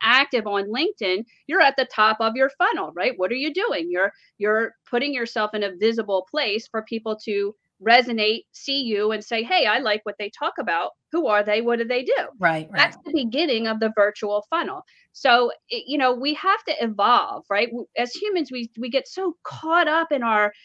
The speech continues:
Speaker 1: habits and, you know, we just wanna figure it out once and then that's it and leave it alone. We don't wanna have to keep changing. We don't like that. We're creatures of habit. But the truth of the matter is, is everything is moving way faster than we can keep up with it. So you've gotta be able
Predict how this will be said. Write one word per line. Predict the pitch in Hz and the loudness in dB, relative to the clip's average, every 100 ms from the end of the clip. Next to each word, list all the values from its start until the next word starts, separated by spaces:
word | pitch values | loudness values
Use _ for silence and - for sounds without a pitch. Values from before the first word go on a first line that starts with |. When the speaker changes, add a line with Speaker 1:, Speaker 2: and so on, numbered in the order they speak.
| _ | _
Speaker 1:
habits | - 277 285 254 196 185 | -8 2 2 4 2 0
and, | 220 208 208 _ _ | -4 -4 -8 _ _
you | 269 | -4
know, | 262 | -2
we | 262 | -2
just | 330 - | -4 0
wanna | 349 294 - | 2 2 -2
figure | 339 311 | -4 0
it | 294 | 2
out | 277 240 | 2 2
once | 247 277 294 | 0 -2 -4
and | 254 | -6
then | 247 | -4
that's | 247 254 - | -4 -4 -4
it | 311 | -4
and | 277 | -2
leave | 269 254 | -4 -2
it | |
alone. | 254 262 359 247 | -2 0 -2 -2
We | 254 | -4
don't | 285 | -4
wanna | 285 262 | -4 -4
have | 247 240 | -6 -6
to | 233 | -8
keep | - 233 - _ _ - | -8 -10 -10 _ _ -16
changing. | - 262 269 277 233 190 180 | -6 -2 0 0 0 -2 -2
We | 196 | -2
don't | 214 240 | -4 -6
like | 226 220 226 240 - | -2 0 0 -2 -4
that. | 165 | -4
We're | 185 185 | -4 -8
creatures | - 226 220 226 | -10 -10 -8 -4
of | 202 | -4
habit. | - 202 208 165 - _ _ | 0 0 0 -4 -8 _ _
But | 240 | -2
the | 262 | -2
truth | - 349 392 | 0 -4 -2
of | 262 | -2
the | |
matter | 233 220 220 220 | 0 0 0 0
is, | 220 220 | -2 -2
is | 220 | -2
everything | 262 330 311 254 | -2 -2 -4 -4
is | 233 | -4
moving | 247 277 247 226 | -4 -2 -2 0
way | 254 330 381 - | 0 0 -2 -4
faster | 240 233 254 | -4 -4 -8
than | 240 247 | -8 -8
we | 262 | -10
can | 269 | -10
keep | 254 294 | -10 -6
up | 320 466 | -4 -4
with | 277 226 | -6 -8
it. | - - | -10 -12
So | - 254 240 247 _ _ | -2 0 0 -4 _ _
you've | 262 285 240 | -4 -4 -4
gotta | - 311 403 427 | -2 0 0 0
be | 294 233 | -2 0
able | 214 | 0